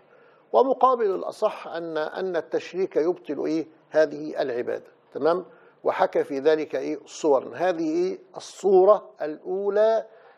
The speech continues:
من التشريك، أن ينوي مع العبادة ما ليس بعبادة. الصورة الثانية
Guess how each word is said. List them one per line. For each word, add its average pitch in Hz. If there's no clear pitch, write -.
من 165
التشريك، 135
أن 208
ينوي 175
مع 185
العبادة 208
ما 185
ليس 208
بعبادة. 151
الصورة 269
الثانية 220